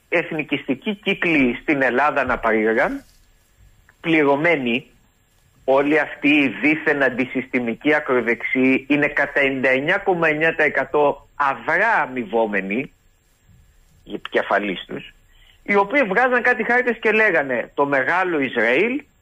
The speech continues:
το μεγάλο Κουρδιστάν και η μεγάλη Ελλάδα".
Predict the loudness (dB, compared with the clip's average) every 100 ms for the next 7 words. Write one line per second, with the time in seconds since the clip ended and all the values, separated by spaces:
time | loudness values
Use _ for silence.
0 | _ _ -2 0 0 0 0 0 0 0
1 | 0 -2 -2 -2 -2 -6 -14 _ _ _
2 | _ -4 0 2 2 0 2 0 0 -2
3 | -10 -16